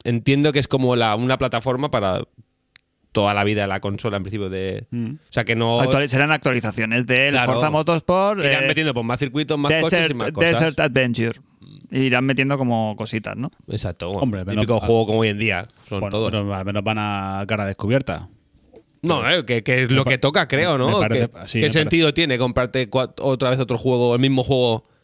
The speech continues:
Speaker 1: dentro de tres años con tres coches nuevos?
Speaker 2: Bueno, pues eso lo pueden hacer también, por ejemplo, con el juego deportivo de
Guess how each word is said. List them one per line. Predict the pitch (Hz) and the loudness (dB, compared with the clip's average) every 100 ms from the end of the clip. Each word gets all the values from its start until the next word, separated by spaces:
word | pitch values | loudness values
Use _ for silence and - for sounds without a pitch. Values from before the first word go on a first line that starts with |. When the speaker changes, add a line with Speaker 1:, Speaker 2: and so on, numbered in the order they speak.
| _ _ | _ _
Speaker 1:
dentro | 127 127 127 | -2 2 2
de | 123 | 4
tres | 123 120 | 2 2
años | 123 123 - | 2 0 0
con | 123 | -2
tres | 117 127 | 0 0
coches | 127 120 | 0 2
nuevos? | 165 123 104 | 2 0 -2
Speaker 2:
Bueno, | 101 107 | -6 -6
pues | 113 | -4
eso | 104 101 | -2 0
lo | 113 | 2
pueden | 120 113 | 2 2
hacer | 107 | 0
también, | 110 107 | -2 -4
por | 107 | -4
ejemplo, | 98 107 107 110 110 110 | -4 -2 -2 0 -2 -4
con | 110 107 | -2 -2
el | 104 | -4
juego | 95 113 110 | -4 -2 -2
deportivo | 107 101 | -2 0
de | 107 | 0